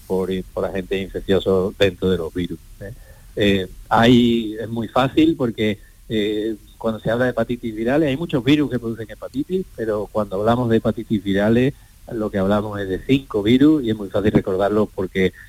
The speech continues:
coinciden con las cinco, eh, eh, eh, primeras letras de, de, de, del abecedario. O sea que tenemos cinco virus, A, B,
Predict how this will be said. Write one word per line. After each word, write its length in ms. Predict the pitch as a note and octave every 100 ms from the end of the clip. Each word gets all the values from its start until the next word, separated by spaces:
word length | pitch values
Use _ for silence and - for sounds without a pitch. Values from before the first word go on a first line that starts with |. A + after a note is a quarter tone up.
| -
coinciden 440 | A#2+ F#2+ G2+ A2
con 140 | G#2+ G2
las 140 | E2+
cinco, 440 | G#2 F#2+ G2 F#2+ - - -
eh, 260 | F#2 F2 F2+
eh, 260 | F#2+ F2+ - - -
eh, 300 | F#2+ F2+ F2+
primeras 400 | - F#2+ F#2 E2+
letras 520 | F2 F2 F2+ E2+ F2 F#2+
de, 220 | F2 F2
de, 260 | F#2 F#2+ -
de, 240 | F#2 F#2 -
del 180 | F#2
abecedario. 720 | E2+ F2 E2+ F2+ F#2 E2 D#2+ E2+
O 40 |
sea 200 | - F2
que 100 | E2
tenemos 500 | F2+ F2+ F#2 F2+ F#2 -
cinco 300 | - G#2+ G2
virus, 500 | F2+ C#3 D#3 F3 F#3 -
A, 180 | A2 A2
B, 180 | G#2